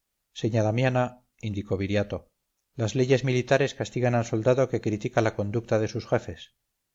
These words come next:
Si sigue vuecencia faltando a las leyes militares, se lo diré al general para que acuerde lo conveniente». «Señor Viriato de mil cuernos»,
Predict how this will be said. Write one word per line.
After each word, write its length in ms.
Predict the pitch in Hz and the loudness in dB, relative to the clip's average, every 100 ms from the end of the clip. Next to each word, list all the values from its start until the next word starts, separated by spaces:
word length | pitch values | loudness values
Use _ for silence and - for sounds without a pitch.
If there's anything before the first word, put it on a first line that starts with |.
| _ | _
Si 180 | - 123 | -6 -2
sigue 220 | 113 135 | 2 4
vuecencia 500 | 131 123 135 131 123 | 4 4 2 0 0
faltando 420 | 113 113 127 120 117 | 0 0 0 2 2
a 40 | |
las 160 | 107 - | 0 0
leyes 260 | 120 113 | 2 2
militares, 600 | 117 113 110 131 135 - _ | 2 0 2 2 0 -6 _
se 160 | - 110 | -4 -2
lo 100 | 104 | 0
diré 200 | 107 120 | 2 4
al 120 | 113 | 2
general 560 | - 131 110 101 - _ - | 0 2 4 2 -2 _ -2
para 200 | 113 110 | 0 2
que 100 | 107 | 0
acuerde 340 | - 123 113 | 2 2 2
lo 120 | 107 | 0
conveniente». 680 | - 95 95 101 87 - - _ _ _ _ _ _ _ _ _ _ _ _ _ _ _ | -2 -4 -4 -4 -6 -14 -20 _ _ _ _ _ _ _ _ _ _ _ _ _ _ _
«Señor 420 | - 131 127 143 | -2 2 4 4
Viriato 420 | 143 123 139 135 120 | 4 4 4 4 2
de 60 | |
mil 200 | 113 107 | 2 0
cuernos», 580 | - 131 101 87 - - | 4 4 4 -8 -12 -20